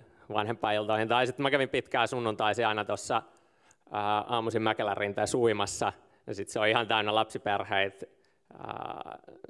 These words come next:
silloin aamuisin, niin sit joka viikko sen käy sen ajatuksen läpi, että koeks mä ikinä ite, tota, ää, niinku vastaavaa,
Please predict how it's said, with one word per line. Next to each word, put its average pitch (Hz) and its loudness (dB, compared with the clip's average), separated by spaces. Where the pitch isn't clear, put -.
silloin - -12
aamuisin, 113 0
niin 110 -2
sit 113 -4
joka 120 2
viikko 120 2
sen 113 -4
käy 107 4
sen 107 0
ajatuksen 104 2
läpi, 101 0
että 101 -2
koeks 104 -2
mä 107 -2
ikinä 101 -4
ite, 104 -2
tota, - -8
ää, 101 -2
niinku 104 -6
vastaavaa, 107 0